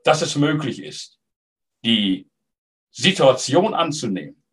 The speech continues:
mit Gottes Möglichkeiten rechnen und das Nächstliegende tun. Und dass wir dabei erfahren,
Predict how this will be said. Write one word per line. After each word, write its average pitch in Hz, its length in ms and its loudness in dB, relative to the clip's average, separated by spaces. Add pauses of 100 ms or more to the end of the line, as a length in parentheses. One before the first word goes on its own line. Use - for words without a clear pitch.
(720)
mit - 300 -10
Gottes 185 360 2
Möglichkeiten 151 840 2
rechnen 131 480 -2 (800)
und 131 180 0
das 117 240 4
Nächstliegende 151 880 0
tun. 107 440 -8 (1120)
Und - 80 -14
dass 113 140 -6
wir 117 80 -2
dabei 131 280 8
erfahren, 107 720 0